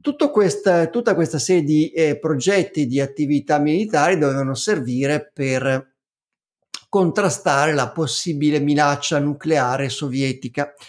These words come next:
Ma per quanto riguarda la partecipazione del Canada, eh, si trattava di un progetto molto costoso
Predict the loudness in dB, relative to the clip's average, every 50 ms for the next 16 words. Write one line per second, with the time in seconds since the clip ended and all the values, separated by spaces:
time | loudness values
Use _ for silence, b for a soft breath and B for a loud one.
0 | B B B B B B B B B B B B B B _ 0 0 0 0 0
1 | -2 0 0 0 -2 0 0 0 0 2 2 0 2 2 2 0 0 0 -2 -4
2 | -4 0 -2 -4 -2 -2 -6 -2 0 -2 -2 0 0 0 2 2 2 0 -2 0
3 | 0 0 0 2 2 2 2 4 4 2 2 0 -2 -4 -4 -2 -2 -2 -2 -4
4 | -4 -4 -6 -6 -2 -2 -2 -2 0 0 2 2 4 2 2 2 -2 -2 -2 -4
5 | -4 -4 0 0 -2 -2 -2 -4 -2 0 0 0 -2 -2 -2 -6 -6 -6 -6 -8
6 | -8 -8 -4 0 2 4 4 2 0 0 -2 -6 -6 -6